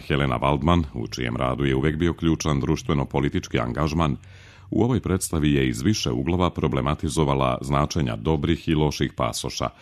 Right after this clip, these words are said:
odnosno dobrih i loših nacija, rušeći pri tome stereotipe zapadnih društava. Na početku predstave tridesetak izvođača čine jedno homogeno telo sa simboličkim značenjem da su svi ljudi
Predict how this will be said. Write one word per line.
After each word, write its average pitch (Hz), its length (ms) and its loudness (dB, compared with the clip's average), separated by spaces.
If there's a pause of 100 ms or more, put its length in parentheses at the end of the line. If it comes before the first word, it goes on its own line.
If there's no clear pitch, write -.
(280)
odnosno 78 500 2 (180)
dobrih 69 560 0
i 69 60 2
loših 67 420 -2
nacija, 64 580 -2 (220)
rušeći 71 540 0
pri - 200 -6
tome 73 260 0
stereotipe 71 920 0
zapadnih 64 580 -2
društava. 58 540 -6 (1200)
Na 92 100 2
početku 98 380 0
predstave 80 600 2 (140)
tridesetak 78 640 0
izvođača 69 600 0
čine 76 440 0
jedno 71 360 2
homogeno 67 540 0
telo 58 440 -2
sa - 200 -6
simboličkim 71 760 0
značenjem 71 560 0
da 64 120 -2
su - 140 -6
svi 76 220 0
ljudi 71 460 0